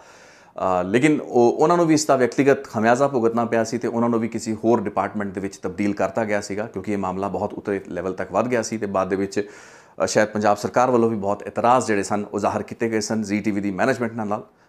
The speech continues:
ਨਾਲ। ਸਾਨੂੰ ਤਾਂ ਗੁੱਸਾ ਜਿਹੜਾ ਸੀ, ਉਹਦਾ ਸਾਹਮਣਾ ਕਰਨਾ ਹੀ ਪਿਆ ਸੀ ਉਸ ਵਕਤ।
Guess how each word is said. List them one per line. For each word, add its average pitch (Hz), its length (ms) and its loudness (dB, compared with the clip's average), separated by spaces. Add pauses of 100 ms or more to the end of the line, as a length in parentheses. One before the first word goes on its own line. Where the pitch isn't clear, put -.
(140)
ਨਾਲ। 113 260 2 (260)
ਸਾਨੂੰ 123 320 2
ਤਾਂ 139 100 4
ਗੁੱਸਾ 113 320 2
ਜਿਹੜਾ 110 200 6
ਸੀ, 107 360 -2
ਉਹਦਾ 110 120 2
ਸਾਹਮਣਾ 110 320 2
ਕਰਨਾ 107 260 -2
ਹੀ 123 140 0
ਪਿਆ 104 180 2
ਸੀ - 140 -4
ਉਸ - 280 -2
ਵਕਤ। 117 240 -2